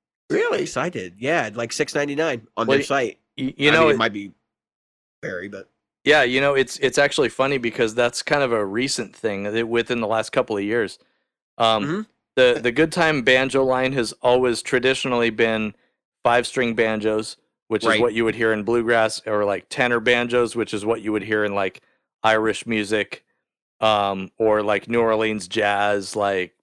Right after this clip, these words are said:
Speaker 3: that kind of stuff. Uh, we started to figure out that there was a desire out there for a six string banjo, which is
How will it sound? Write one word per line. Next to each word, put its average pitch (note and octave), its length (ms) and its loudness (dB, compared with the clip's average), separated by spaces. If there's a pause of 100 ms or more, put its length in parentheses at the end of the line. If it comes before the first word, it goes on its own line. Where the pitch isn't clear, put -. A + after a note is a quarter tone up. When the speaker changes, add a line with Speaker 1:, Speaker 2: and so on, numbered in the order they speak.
(140)
Speaker 3:
that G2+ 160 -2
kind G2+ 180 -4
of E2+ 60 -12
stuff. F#2+ 340 -4 (880)
Uh, G2+ 300 2 (680)
we A2+ 180 0
started C#3 500 2
to B2 540 2 (560)
figure C3 220 2
out C#3+ 200 4
that A#2+ 120 -6
there A#2 160 2
was A2 400 0
a A2+ 180 0
desire G#2 720 0
out G2+ 240 -2
there G2+ 340 -2
for G#2 440 0
a F#2+ 220 -4
six - 320 -2
string G2+ 320 -4
banjo, G2 400 -2
which G2+ 220 -4
is - 280 -8